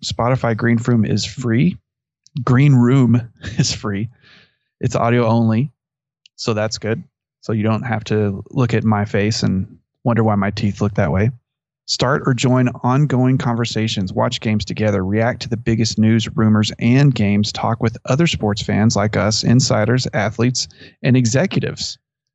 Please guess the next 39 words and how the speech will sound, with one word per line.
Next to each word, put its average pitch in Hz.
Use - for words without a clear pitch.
in 117
real 110
time. 104
I 107
wonder 208
if -
Jerry 220
Jones 165
is 110
gonna 104
be 98
on 95
here. 98
Who 135
knows? 156
Never 127
know. 160
All 175
you 196
need 180
to 165
do, 139
Jerry 98
Jones, 113
is 113
download 147
the -
Spotify 156
Green 120
Room 135
app, 135
free 180
in 139
the 123
I 123
O 123
S 113
or 165
Android 113